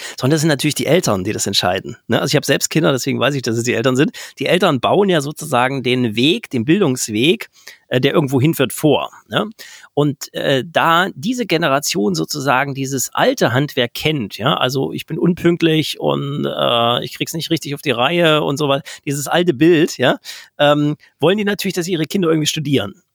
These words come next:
Und da liegt sozusagen der erste Fehler drin. Erstens ist überhaupt nicht jeder, äh, befriedigt, äh, wenn er immer nur Wissensarbeit machen kann, sondern viele Menschen auf dieser Welt,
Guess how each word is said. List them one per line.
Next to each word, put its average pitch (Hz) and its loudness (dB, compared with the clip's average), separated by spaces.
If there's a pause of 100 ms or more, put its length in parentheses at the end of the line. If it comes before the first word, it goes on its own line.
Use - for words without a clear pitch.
Und 131 -2
da 139 0
liegt 151 -6
sozusagen 147 0
der 139 -2
erste - -4
Fehler 156 2
drin. 127 -2
Erstens 131 -4
ist 131 -6
überhaupt 131 -4
nicht 131 -8
jeder, 135 0
äh, 127 -2
befriedigt, 151 0
äh, 135 0
wenn 135 0
er 127 -2
immer 147 0
nur 131 4
Wissensarbeit 127 0
machen 131 -2
kann, 170 -2
sondern 127 -2
viele 156 -2
Menschen 143 -6
auf 135 -8
dieser 135 -4
Welt, 151 -2